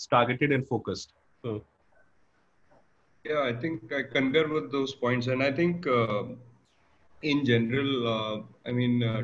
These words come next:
Speaker 2: direct inbounds are getting, uh, most of the cases you will see that, uh,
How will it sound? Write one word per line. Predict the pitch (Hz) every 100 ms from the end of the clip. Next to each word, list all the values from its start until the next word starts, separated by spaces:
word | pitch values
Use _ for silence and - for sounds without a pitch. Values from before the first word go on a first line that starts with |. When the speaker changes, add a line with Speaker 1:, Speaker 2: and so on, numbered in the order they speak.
| 117
Speaker 2:
direct | 123 156 160
inbounds | 165 156 156 160 160
are | 139 131
getting, | 123 123 120 117 117
uh, | 104 104
most | 113 139 165 180
of | 151
the |
cases | 156 135 131 135 123
you | 123
will | 123
see | 120 120 120 117
that, | 107 101 -
uh, | 101